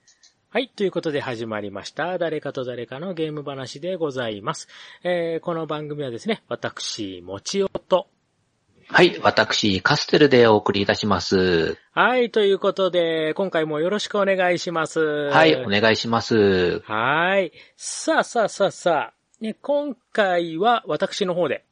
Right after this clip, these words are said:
Speaker 1: はい。
Speaker 2: はい。
Speaker 1: ちょっとあの、話の方を持ってきたので、ちょっとお話をしようかと思うんですが、
Speaker 2: はい。
Speaker 1: はい。えーと、実はですね、この秋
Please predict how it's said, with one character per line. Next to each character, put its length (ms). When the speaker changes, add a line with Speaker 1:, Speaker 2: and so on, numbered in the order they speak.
Speaker 1:
は 140
い。 60
Speaker 2:
は 60
い。 140
Speaker 1:
ち 100
ょ 20
っ 20
と 180
あ 40
の、 160
話 360
の 120
方 200
を 40
持 100
っ 60
て 100
き 160
た 260
の 160
で、 400
ち 80
ょ 20
っ 20
と 140
お 60
話 320
を 40
し 140
よ 60
う 20
か 100
と 120
思 280
う 40
ん 80
で 100
す 240
が、 320
Speaker 2:
は 260
い。 20
Speaker 1:
は 60
い。 100
え 520
ー 0
と、 680
実 1000
は 160
で 100
す 140
ね、 240
こ 180
の 320
秋 400